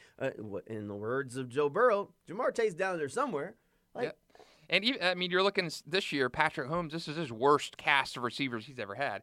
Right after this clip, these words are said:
Speaker 2: He
Speaker 1: Yes.
Speaker 2: still has Travis
Speaker 1: He still has
Speaker 2: Kelce.
Speaker 1: Travis Kelce.
Speaker 2: But he's still, he's Patrick Mahomes, and he can make, you know, I remember a coach said to me years ago, "You can't win the Kentucky Derby on a mule. You can't, uh, make chicken salad out of chicken expletive."
Speaker 1: Mm-hmm.
Speaker 2: And Patrick Mahomes makes chicken salad out of chicken expletive,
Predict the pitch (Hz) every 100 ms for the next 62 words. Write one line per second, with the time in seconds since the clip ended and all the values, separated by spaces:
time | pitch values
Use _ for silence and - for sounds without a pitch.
0 | - - - 175 254 170 185 165 202 254
1 | 220 190 190 151 147 123 90 - 196 190
2 | 165 208 190 165 135 190 190 135 127 240
3 | 220 175 170 151 143 135 139 135 131 -
4 | _ 135 110 98 85 - - - 123 117
5 | - 110 113 117 107 101 - - - 135
6 | 123 117 123 131 117 139 135 110 131 127
7 | 120 - 139 127 117 113 135 127 123 117
8 | 131 139 139 120 131 120 - _ _ -
9 | 110 113 123 123 - 143 123 - 135 135
10 | 123 120 117 - 139 135 123 120 - _
11 | _ 151 - 135 120 104 _ _ - -
12 | 135 135 127 123 _ - 185 170 139 143
13 | 226 208 - 165 202 - - 170 135 -
14 | 139 123 120 120 113 - 143 123 120 -
15 | 113 104